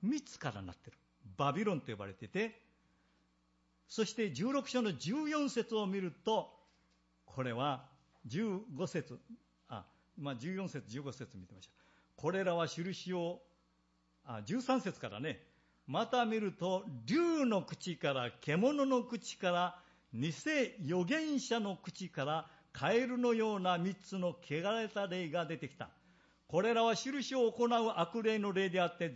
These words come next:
全世界の王と地のところに行き、彼らを召集したが、それは全能なる神の大いなる日に戦いをするためであった。」ハルマゲドンの戦い。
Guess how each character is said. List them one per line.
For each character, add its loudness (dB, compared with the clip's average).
全 2
世 -4
界 4
の 4
王 4
と 0
地 -8
の -2
と -8
こ -2
ろ 0
に -2
行 -4
き、 -6
彼 2
ら 4
を 0
召 -2
集 -4
し -10
た -2
が、 -2
そ -10
れ -4
は -4
全 -6
能 -6
な -8
る -14
神 -12
の -10
大 -2
い -4
な -2
る -8
日 -12
に -12
戦 -8
い -6
を -10
す -12
る -12
た -14
め -10
で -2
あ 0
っ -8
た。」 -8
ハ -4
ル 2
マ 4
ゲ 0
ド 0
ン 0
の -2
戦 -6
い。 -14